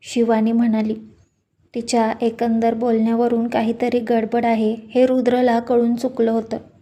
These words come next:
"ओके, ये तू, मी पटकन आवरतो." रुद्र झपाझप पावलं टाकत रूममध्ये निघून गेला.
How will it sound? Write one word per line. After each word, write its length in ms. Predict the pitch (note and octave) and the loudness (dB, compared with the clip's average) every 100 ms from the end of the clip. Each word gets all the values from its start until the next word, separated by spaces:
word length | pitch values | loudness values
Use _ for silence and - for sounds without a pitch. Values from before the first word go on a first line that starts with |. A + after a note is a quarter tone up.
| _ _ _ _ _ _ _ _ _ | _ _ _ _ _ _ _ _ _
"ओके, 680 | A#3+ A#3 A#3 B3 A3 A3+ - - | -4 -4 -2 2 2 0 -8 0
ये 200 | B3 C4 C4 | 2 2 0
तू, 100 | A3+ - - C4 | -2 -4 -8 -4
मी 100 | C4 | 0
पटकन 460 | C4+ C4 - B3+ | 0 -2 -2 0
आवरतो." 460 | B3 G#3+ G#3 G#3 - - - _ _ _ _ - | 0 0 -2 -4 -10 -14 -20 _ _ _ _ 0
रुद्र 380 | C#4 C#4 D4+ C#4+ | 0 4 4 4
झपाझप 580 | C#4 C4+ C4+ C4 C4+ C4+ - | 2 0 0 2 0 -2 -2
पावलं 320 | B3+ A#3+ A#3 | 2 2 2
टाकत 420 | A#3 A#3 A#3+ A#3+ | 0 -4 -4 -2
रूममध्ये 500 | A#3+ A3+ A3+ A3 A#3 | 0 0 -2 -2 -2
निघून 320 | A3+ A3 G#3+ | -2 -2 -2
गेला. 260 | G#3 A3 | 0 -2